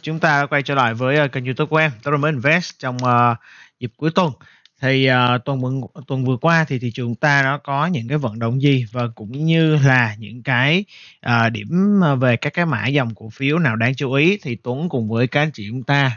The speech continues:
à, thảo luận và cùng phân tích, à, với nhau trong cái, à, video cuối tuần ngày hôm nay các anh chị nhé. Thì, à, nếu mà xét về trong cái sạc tuần và cũng như là cái sự vận động của tuần qua của thị trường ấy, gần như là thị trường của chúng ta nó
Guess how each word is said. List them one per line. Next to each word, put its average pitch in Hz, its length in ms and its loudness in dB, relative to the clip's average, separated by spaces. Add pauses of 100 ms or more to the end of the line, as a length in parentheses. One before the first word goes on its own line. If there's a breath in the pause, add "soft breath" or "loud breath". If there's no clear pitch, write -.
à, 104 220 -6
thảo 104 240 -4
luận 113 300 0
và 104 60 -10
cùng 107 300 -10
phân 117 100 -4
tích, 151 180 -2 (220)
à, 113 160 0
với 123 180 0
nhau 151 400 0
trong 117 220 -8
cái, 120 220 0
à, 127 80 2
video 117 280 0
cuối 131 200 -6
tuần 113 160 -2
ngày 110 100 0
hôm 113 120 0
nay 147 260 0
các 147 100 -6
anh 151 80 -4
chị 104 140 -8
nhé. 147 220 2 (560 loud breath)
Thì, 160 200 2
à, 147 580 2
nếu 165 280 2
mà 240 140 -2
xét 220 280 -2
về 151 240 2
trong 160 260 -4
cái 165 160 0
sạc - 260 -4
tuần 143 280 -2
và 120 60 -2
cũng 131 200 -8
như 156 100 2
là 131 100 2
cái 151 160 -4
sự 127 140 -2
vận 113 160 -2
động 104 220 -2
của 113 240 -4
tuần 113 220 -4
qua 127 200 0
của 123 80 -4
thị 123 140 -4
trường 120 240 -2
ấy, 127 120 -2
gần 131 260 0
như 139 120 2
là 131 100 4
thị 117 180 -6
trường 123 220 -6
của 110 180 -8
chúng 139 160 -6
ta 147 260 2 (420 loud breath)
nó 135 580 4